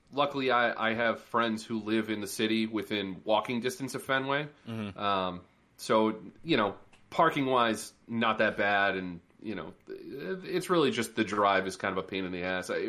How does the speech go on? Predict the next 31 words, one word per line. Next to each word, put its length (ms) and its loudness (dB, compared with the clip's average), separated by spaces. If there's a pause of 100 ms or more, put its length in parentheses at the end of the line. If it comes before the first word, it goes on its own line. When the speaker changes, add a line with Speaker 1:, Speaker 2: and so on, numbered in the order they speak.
(120)
Speaker 1:
I 80 0
would 160 6
have 100 -2
preferred 540 4 (320)
the 80 0
shows 320 4
not 220 2
both 180 4
be 120 -2
on 100 2
the 60 -2
same 240 -4
weekend, 480 -2 (460)
but, 300 2
uh, 300 4 (540)
you 100 0
know, 240 2
it 80 -8
was 240 2
what 140 0
it 100 -2
was, 300 2
and, 180 -10
and 180 -8
both 240 -2
were 60 -10
great. 360 -8 (100)
So 180 -20 (720)
Speaker 2:
Sick. 400 -10 (460)
Hell 120 -10
yeah. 200 -6